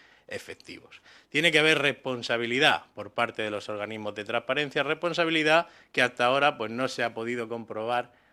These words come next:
a la vista de la evolución del Consejo de la Transparencia. Si alguna noticia hemos tenido en los tres últimos años acerca del Consejo de la Transparencia, ha sido su paralización absoluta, su acumulación de expedientes, su no resolución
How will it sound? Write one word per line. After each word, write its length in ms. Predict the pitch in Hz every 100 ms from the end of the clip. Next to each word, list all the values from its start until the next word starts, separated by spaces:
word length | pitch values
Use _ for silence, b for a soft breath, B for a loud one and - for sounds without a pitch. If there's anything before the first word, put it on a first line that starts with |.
| -
a 140 | 113
la 100 | 113
vista 480 | 123 127 - 127 127
de 320 | 120 123 123 117
la 160 | 110
evolución 640 | 104 104 98 - 113 113 117
del 180 | 113
Consejo 640 | 104 98 92 101 - 101 98
de 100 | 104
la 100 | 101
Transparencia. 720 | 110 - 165 233 160 101 90
Si 140 | 110
alguna 280 | 110 135 151
noticia 460 | 143 139 143 139
hemos 240 | 131 131 127
tenido 380 | 120 139 135 120
en 80 |
los 100 | 113
tres 220 | 110 123 127
últimos 360 | 123 120 120
años 220 | 127 120
acerca 260 | 107 123 117
del 120 | 117
Consejo 340 | 110 101 113 120
de 80 |
la 100 | 117
Transparencia, 720 | 110 113 - 117 117 120 120 -
ha 120 | 120
sido 480 | - 127 127 131 131 B B B
su 380 | - - 139 139 -
paralización 800 | 113 110 104 - 98 110 110 110 -
absoluta, 720 | 107 - 101 123 110 113 113
su 320 | - 120 117
acumulación 760 | 113 104 104 98 98 113 113 110 110
de 80 | 107
expedientes, 720 | - 104 113 120 113 113 107 B -
su 300 | - 135 123
no 320 | 117 123 131
resolución 720 | 113 - 110 104 - 104 104